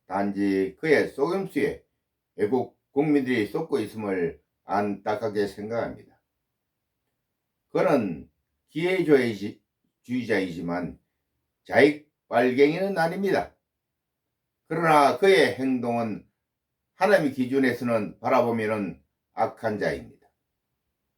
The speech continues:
자신의 악함을 거룩함으로 보이게끔 만드는 자니 하나님께서 용서할 수 없을 것입니다. 필자는 누구를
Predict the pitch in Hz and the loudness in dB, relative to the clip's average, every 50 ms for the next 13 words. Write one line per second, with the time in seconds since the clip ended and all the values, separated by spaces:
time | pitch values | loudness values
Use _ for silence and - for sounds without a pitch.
0 | _ _ _ _ _ _ _ _ _ _ _ _ - 120 127 - 147 160 156 147 | _ _ _ _ _ _ _ _ _ _ _ _ 0 0 0 2 2 4 6 6
1 | 147 143 - 156 151 151 151 147 147 135 131 - - _ _ _ _ _ _ _ | 6 6 4 2 2 4 6 6 6 6 4 0 -6 _ _ _ _ _ _ _
2 | 98 120 131 135 139 143 143 151 - - - 151 151 151 151 147 147 143 147 151 | -4 -2 2 4 6 6 6 4 2 0 2 2 4 4 4 4 4 4 4 4
3 | 147 147 147 143 147 156 151 143 143 139 143 143 143 143 143 139 147 147 143 135 | 4 4 2 2 2 2 2 2 2 2 2 2 2 2 2 4 4 4 4 4
4 | 98 - - _ _ _ _ _ _ _ _ _ _ _ _ _ _ _ _ _ | 0 -4 -8 _ _ _ _ _ _ _ _ _ _ _ _ _ _ _ _ _
5 | _ _ _ _ _ _ _ _ _ _ _ - 156 165 143 131 127 127 127 - | _ _ _ _ _ _ _ _ _ _ _ -4 0 2 2 2 2 2 0 0
6 | - 131 117 113 110 104 95 - - _ _ _ 123 139 151 156 156 143 - - | 2 2 4 4 4 2 0 -4 -10 _ _ _ -2 -2 0 0 -4 -6 -6 -2
7 | 147 123 120 117 117 - - 120 113 107 - - 113 113 - - - 113 101 87 | 2 2 2 2 2 -2 -6 -2 -2 -2 0 0 -2 -4 -2 -2 -2 -2 -2 -2
8 | - 92 82 - - 76 73 - - - - _ _ _ _ _ _ _ _ _ | -2 -6 -8 -8 -12 -14 -16 -16 -18 -20 -20 _ _ _ _ _ _ _ _ _
9 | _ _ _ _ _ _ _ _ _ _ _ _ _ _ _ _ _ _ _ _ | _ _ _ _ _ _ _ _ _ _ _ _ _ _ _ _ _ _ _ _
10 | _ _ _ _ _ 156 151 147 139 - 156 151 143 143 135 135 135 131 139 139 | _ _ _ _ _ 0 0 0 2 4 6 6 6 6 6 4 4 2 4 4
11 | 151 147 143 143 139 135 - | 6 6 8 8 6 6 2